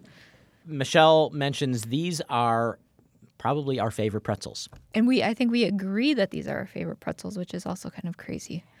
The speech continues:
Speaker 1: And they both snuck up on us. I, I don't know that either of us knew anything about either of these brands before we lucked into buying them.
Speaker 2: Yes, and now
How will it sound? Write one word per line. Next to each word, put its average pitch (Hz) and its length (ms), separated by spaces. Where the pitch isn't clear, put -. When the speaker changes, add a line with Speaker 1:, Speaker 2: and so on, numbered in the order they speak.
Speaker 1:
And 196 100
they 220 60
both 214 180
snuck - 320
up 262 160
on 131 160
us. 110 240
I, 151 340
I 175 80
don't 185 180
know 185 120
that 175 240
either 185 240
of 185 80
us 175 160
knew 160 300
anything 139 480
about 123 480
either 139 320
of 117 160
these 117 180
brands 113 460
before 113 540
we 113 380
lucked 135 460
into 180 300
buying 165 460
them. 90 260
Speaker 2:
Yes, 160 340
and 185 120
now 196 360